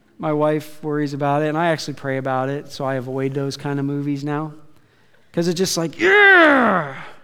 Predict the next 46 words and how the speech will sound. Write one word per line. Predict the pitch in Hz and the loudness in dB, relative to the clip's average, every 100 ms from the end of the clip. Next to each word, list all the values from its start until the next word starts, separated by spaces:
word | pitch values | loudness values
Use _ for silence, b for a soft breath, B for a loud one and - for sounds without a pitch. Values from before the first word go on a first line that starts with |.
| B _ _ _ _ _ _ _ - | B _ _ _ _ _ _ _ 0
Get | 403 370 | 2 2
'em!" | 277 - - - - _ _ _ _ _ _ _ _ _ _ _ _ _ _ _ _ _ _ _ _ _ _ _ _ _ _ _ _ _ _ - | -2 -8 -20 -20 -20 _ _ _ _ _ _ _ _ _ _ _ _ _ _ _ _ _ _ _ _ _ _ _ _ _ _ _ _ _ _ -10
So | 233 | -4
maybe | 202 214 175 | -2 0 2
I'd | 175 220 | 2 0
have | 147 | -4
been | 127 | -4
tempted | 147 139 135 123 | -6 -8 -8 -10
to | |
say, | 117 131 | -8 -8
"You | 143 | -6
know | 226 | -8
what? | 208 208 214 - - _ _ _ _ 196 | -8 -8 -8 -14 -20 _ _ _ _ -10
I | |
remember | 240 208 220 | -8 -4 -2
what | 147 | -2
it | 127 | -4
was | 123 | -6
like | 135 127 | -6 -6
to | 127 | -6
be | 131 | -6
in | 120 | -6
that | 113 113 - | -8 -12 -14
pit. | - 110 - _ _ _ b b b - | -14 -14 -16 _ _ _ b b b -2
And | 254 | 0
I | |
remember | 220 165 240 196 | 0 -2 -2 -2
what | 147 | -2
it | 135 | -2
was | 127 | -4
like | 135 123 | -6 -6
to | 131 | -10
be | 117 | -10
a | |
slave. | - - 120 127 147 _ _ B B B B | -12 -12 -12 -12 -18 _ _ B B B B
And | 156 | 0
I | 294 | 2
remember | 269 170 269 269 | 2 0 0 2
what | 185 170 | 2 2
it | |
was | 156 147 | 0 0
like | 151 | -2
to | 147 | -2
be | 143 | -6
in | 135 123 | -6 -4
jail. | 139 135 123 | -4 -4 -6